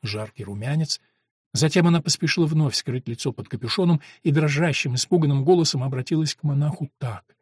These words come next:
Несчастная случайность сделала тебя обладателем тайны, которую я открыла бы только на ложе смерти. Да, Амбросио, в Матильде де Вильянегос ты видишь оригинал своей возлюбленной Мадонны. Вскоре после того, как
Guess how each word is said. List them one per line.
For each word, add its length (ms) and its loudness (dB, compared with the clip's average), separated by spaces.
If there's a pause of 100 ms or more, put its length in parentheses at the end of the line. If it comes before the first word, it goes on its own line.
(420)
Несчастная 760 0
случайность 680 2
сделала 500 0
тебя 260 -2
обладателем 600 -2
тайны, 360 2 (300)
которую 360 2
я 120 0
открыла 360 0
бы 140 0
только 440 0
на 140 4
ложе 240 0
смерти. 500 -2 (800)
Да, 480 4
Амбросио, 760 0 (520)
в 160 -6
Матильде 680 2
де 180 0
Вильянегос 840 2 (400)
ты 100 4
видишь 300 4
оригинал 460 2
своей 300 2
возлюбленной 640 2
Мадонны. 540 -2 (560)
Вскоре 520 4
после 380 2
того, 340 0
как 220 -14